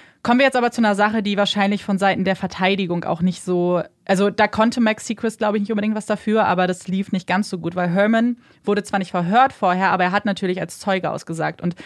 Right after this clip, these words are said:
er kann kein Englisch, deswegen gab es halt jemanden, der das übersetzt hat. Und da hat er gezeigt, wie die Arme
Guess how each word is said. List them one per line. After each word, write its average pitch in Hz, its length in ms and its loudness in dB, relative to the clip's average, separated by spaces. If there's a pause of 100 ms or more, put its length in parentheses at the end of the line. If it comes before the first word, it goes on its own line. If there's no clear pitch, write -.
(320)
er 185 380 6 (180)
kann 190 320 0 (140)
kein 175 180 0
Englisch, 254 260 2
deswegen 190 280 -4
gab 170 180 0
es - 80 -10
halt 175 120 -4
jemanden, 175 380 -2
der 165 460 0
das 170 220 -10
übersetzt 170 540 -2
hat. 202 200 0 (640)
Und 185 260 -2 (100)
da 214 320 4
hat 226 200 -4
er 226 280 4
gezeigt, 214 600 0
wie 190 80 -2
die 175 160 -2
Arme 156 520 -2